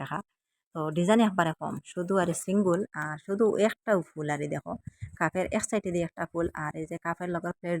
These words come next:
যেটা, এটারও এক সাইডে দিয়ে একটা ফুল, এগুলো দুই সাইডে দিয়ে থাকে, একদম সিঙ্গল আরে। সেরার থেকে কম দামি করে ওগুন আরে তি-, তিনশো টাকা। আর এর থেকে দামি আছে, সবচেয়ে থেকে বেশি দামি পাইছি এই দোকান আরে বারোশো টাকা কাপড় সেট, তো এটা আর কিনছি না। তো যাই হোক,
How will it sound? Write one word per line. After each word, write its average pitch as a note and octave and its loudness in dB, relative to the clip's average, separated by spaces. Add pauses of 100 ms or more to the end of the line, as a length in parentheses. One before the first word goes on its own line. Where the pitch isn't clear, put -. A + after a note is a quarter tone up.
যেটা, D#3+ -4 (140)
এটারও E3+ -2
এক D#3 -6
সাইডে D#3+ -8
দিয়ে D3+ -4
একটা - -12
ফুল, D3 -6
এগুলো D#3+ -2
দুই E3+ 0
সাইডে F3 0
দিয়ে D3+ -4
থাকে, D#3+ -8 (120)
একদম A3+ 0 (100)
সিঙ্গল E3 -2
আরে। D3 -4 (400)
সেরার F#3+ 2
থেকে B3+ -2
কম E3 -4
দামি D#3 0
করে D3 -4 (120)
ওগুন D3 -6
আরে D3 -4 (140)
তি-, - -8 (120)
তিনশো D3+ -8
টাকা। C#3+ -10
আর - -10
এর - -10 (100)
থেকে A#3 0
দামি E3+ 0
আছে, - -6 (460)
সবচেয়ে F#3+ -6
থেকে F3+ 0 (100)
বেশি F#3 2
দামি E3+ 0
পাইছি E3 -2
এই D3+ 0
দোকান D#3 -4
আরে D3+ -2
বারোশো D3 -4
টাকা D3+ -8 (100)
কাপড় C#3+ -8
সেট, D3 -16
তো - -14
এটা G3 -8
আর F3 -4
কিনছি D3 -10
না। - -14 (560)
তো G3 -6
যাই G3 4
হোক, G3+ 2